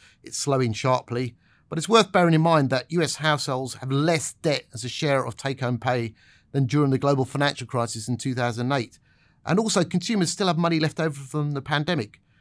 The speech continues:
So if you were to add up this excess personal savings,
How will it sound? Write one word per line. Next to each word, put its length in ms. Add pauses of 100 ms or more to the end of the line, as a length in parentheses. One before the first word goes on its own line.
(220)
So 120
if 120
you 100
were 120
to 180
add 120
up 200
this 320
excess 560
personal 520
savings, 600